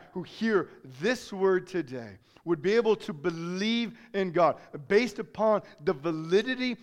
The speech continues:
and truth of his word that he has given us. I hope you know God is faithful to save. If we confess with our mouth Jesus Christ is Lord and Savior, if you believe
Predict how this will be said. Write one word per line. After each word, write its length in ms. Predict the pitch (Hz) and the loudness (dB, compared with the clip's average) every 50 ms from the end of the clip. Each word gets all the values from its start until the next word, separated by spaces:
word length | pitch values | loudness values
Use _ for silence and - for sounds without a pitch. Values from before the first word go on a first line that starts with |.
| - - 190 | -10 -8 -6
and 100 | 185 180 | -6 -6
truth 380 | - - 208 202 208 208 202 - - - - - | -6 -6 -6 -4 -4 -4 -6 -10 -18 -14 -6 -6
of 160 | 170 147 123 | -6 -6 -6
his 520 | 123 104 98 - - 226 233 214 165 151 | -10 -16 -10 -6 -4 -2 -2 -4 -4 -6
word 440 | 165 160 160 165 165 139 113 101 - - _ _ _ _ _ - | -6 -2 -2 0 0 0 -2 -6 -12 -18 _ _ _ _ _ -4
that 180 | 170 165 151 | -2 -2 -2
he 140 | - 147 170 | -2 -2 -4
has 160 | 160 147 127 | -4 -4 -4
given 320 | - 139 139 117 117 107 98 | -6 -6 -6 -6 -6 -10 -12
us. 400 | 95 90 - - - - - _ _ _ _ _ _ _ _ _ _ _ _ _ _ _ _ _ _ _ _ - - | -14 -18 -20 -20 -20 -20 -20 _ _ _ _ _ _ _ _ _ _ _ _ _ _ _ _ _ _ _ _ -14 -8
I 60 | 139 | -6
hope 200 | 165 175 175 - | -6 -6 -8 -8
you 60 | 170 | -10
know 240 | 151 127 117 107 101 _ _ _ _ _ - | -8 -8 -10 -12 -14 _ _ _ _ _ -10
God 180 | 156 143 139 | -6 -6 -6
is 140 | 135 - - | -6 -8 -8
faithful 360 | - 139 135 127 - - 117 - | -6 -6 -6 -6 -8 -14 -20 -20
to 120 | - 127 | -20 -20
save. 200 | - - - - - _ _ _ _ _ _ _ _ _ _ _ _ _ _ _ _ _ _ _ _ _ _ _ _ _ _ _ _ - | -20 -20 -20 -20 -20 _ _ _ _ _ _ _ _ _ _ _ _ _ _ _ _ _ _ _ _ _ _ _ _ _ _ _ _ -20
If 120 | 143 131 | -14 -10
we 100 | 165 180 | -10 -8
confess 640 | 180 - 151 131 - - - 185 180 175 - - - _ - | -6 -6 -8 -8 -8 -8 -8 -6 -6 -6 -10 -12 -20 _ -16
with 160 | 160 127 135 | -14 -12 -10
our 100 | 127 113 | -10 -10
mouth 220 | 107 101 104 95 92 95 95 _ _ _ _ _ _ _ _ _ _ _ _ _ _ _ _ _ _ _ _ _ | -10 -12 -14 -16 -18 -20 -20 _ _ _ _ _ _ _ _ _ _ _ _ _ _ _ _ _ _ _ _ _
Jesus 340 | - - 175 160 151 139 - | -14 -12 -12 -10 -10 -12 -12
Christ 380 | - - 143 123 117 110 - - | -8 -6 -6 -6 -6 -8 -12 -18
is 140 | 135 113 107 | -18 -16 -14
Lord 220 | 117 123 123 120 117 | -10 -10 -8 -8 -10
and 80 | 113 | -12
Savior, 140 | - 139 123 | -12 -12 -12
if 120 | 110 - | -12 -12
you 60 | 175 165 | -14 -14
believe 920 | 160 175 160 135 131 135 143 147 151 165 185 196 208 214 214 202 - | -12 -12 -14 -12 -12 -12 -10 -8 -6 -6 -4 -4 -6 -6 -8 -10 -12